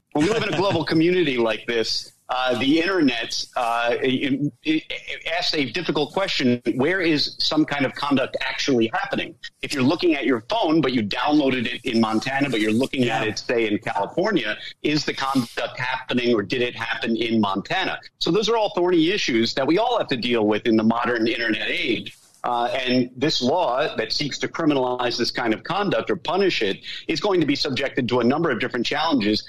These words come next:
Speaker 1: one of which is going to be jurisdictional and, and where does the conduct actually happen?
Speaker 2: While Montana is the first state to issue an outright ban on downloads and use of the app, there have been limited bans on a federal level and even in some states for government-owned devices.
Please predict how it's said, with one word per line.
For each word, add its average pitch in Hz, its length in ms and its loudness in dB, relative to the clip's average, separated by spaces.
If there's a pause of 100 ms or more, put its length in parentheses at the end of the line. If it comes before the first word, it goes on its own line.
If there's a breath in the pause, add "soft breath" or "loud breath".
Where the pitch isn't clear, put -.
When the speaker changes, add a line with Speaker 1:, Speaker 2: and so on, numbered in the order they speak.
(140 loud breath)
Speaker 1:
one 214 180 2
of 156 80 0
which 139 160 0
is 117 100 -2
going 135 240 2
to 123 60 2
be 110 180 -2
jurisdictional 135 760 0
and, 104 120 2 (200 loud breath)
and 117 160 0
where 131 160 2
does 160 160 4
the 135 120 -4
conduct 135 400 -2
actually 117 420 0
happen? 151 340 -6 (140)
Speaker 2:
While 240 140 -2
Montana 233 480 -2
is 180 180 -2
the 180 120 -4
first 202 280 -2
state 175 280 0
to - 140 -8
issue 180 300 -2
an 147 200 -4
outright 156 420 -2
ban 185 260 0
on 156 160 0
downloads 147 560 -2
and 151 180 -2
use 190 220 -4
of 175 80 -6
the 147 160 -6
app, 160 300 0 (960)
there 214 100 0
have 220 300 -4
been 285 160 0
limited 190 420 0
bans 127 340 -6
on 180 140 -4
a 185 60 -2
federal 214 420 -2
level - 400 -6
and 190 260 -4
even 254 300 -4
in 226 100 -2
some 185 200 -4
states 233 500 -4
for 180 160 -4
government-owned 180 640 -4
devices. - 640 -8